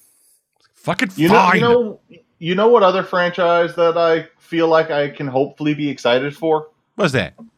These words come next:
Speaker 2: Dot Hack.
Speaker 1: Oh.
Speaker 2: Because the G U re-release was well, was well handled,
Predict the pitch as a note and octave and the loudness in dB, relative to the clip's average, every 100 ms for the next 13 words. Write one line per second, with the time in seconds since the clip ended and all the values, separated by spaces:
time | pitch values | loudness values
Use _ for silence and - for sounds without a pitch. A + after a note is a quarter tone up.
0 | _ _ _ - C#3 C3 G2+ D2+ - _ | _ _ _ 0 0 0 -2 -4 -8 _
1 | _ _ _ _ _ _ _ _ _ A2+ | _ _ _ _ _ _ _ _ _ -4
2 | G2 F#2+ C#3+ F3+ D3+ E3 - G#3 A#3 G3 | -2 0 0 -2 -4 -10 -8 -6 -6 -4
3 | G3 E3+ C3+ B2 A2 A2 G#2+ A2+ G2+ G2+ | -4 -4 -4 -4 -4 -6 -6 -10 -8 -4
4 | G#2 - A2 G2+ G#2 F#2+ G2 F#2+ F2+ F2+ | -4 -4 -6 -4 -4 -4 -6 -8 -6 -8
5 | F2+ | -8